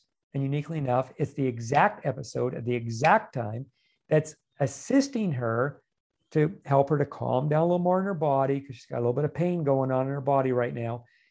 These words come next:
And it's helping her to relax a little bit. It's helping her to give her mind something constructive, real positive to focus on while her body's going through this recovery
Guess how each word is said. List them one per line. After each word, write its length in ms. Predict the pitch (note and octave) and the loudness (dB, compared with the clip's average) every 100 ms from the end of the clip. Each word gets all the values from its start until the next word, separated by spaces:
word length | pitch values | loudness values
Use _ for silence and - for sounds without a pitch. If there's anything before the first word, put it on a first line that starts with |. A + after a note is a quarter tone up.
| _ | _
And 100 | - | -2
it's 140 | C#3 - | -2 -4
helping 400 | - C#3 F3 D#3+ | 2 2 2 -2
her 140 | D3 | 0
to 100 | D3 | 0
relax 560 | C#3 C#3+ D#3+ B3 C4+ - | 0 0 2 0 -4 -6
a 60 | |
little 200 | D#3 C3+ | -2 -2
bit. 320 | A#2 B2+ B2 | 0 2 0
It's 200 | - C#3 | -2 -6
helping 500 | D3+ D3 D3+ D3 C#3+ - _ _ | 0 0 2 -2 -2 -10 _ _
her 280 | D#3 D#3 D3+ | 4 6 4
to 100 | C#3 | 2
give 200 | C#3 C#3 | -2 0
her 180 | C#3+ C3 | -2 -4
mind 480 | C3+ G3+ F#3+ D#3+ | -4 -2 0 -2
something 500 | - D3 C#3+ D3 C#3 _ _ _ | -2 -4 -2 -2 -4 _ _ _
constructive, 800 | C#3 B2 - G#3+ A#3+ - B2 A#2 | -10 -10 -2 0 2 0 -2 0
real 180 | C#3+ - | -4 -4
positive 580 | - A3+ C4 F3+ C3+ | -4 -2 0 0 -2
to 60 | C3 | -8
focus 460 | - A3 G#3+ D3+ D3+ | -2 0 0 -2 -2
on 260 | C3+ C3 - _ _ - | 0 -2 -6 _ _ -4
while 220 | D3 C#3+ | 2 4
her 160 | C3+ C3 | 4 0
body's 540 | B2 C#3 C#3+ C#3 B2 | 2 4 4 2 -2
going 360 | - A#2+ A#2+ A#2 | -6 -8 -8 -8
through 140 | B2+ | -6
this 260 | A#2 A#2 C3 | -6 -6 -10
recovery 680 | A#2 - C3+ C3+ A#2+ A2+ | -10 -4 -4 -2 -4 -4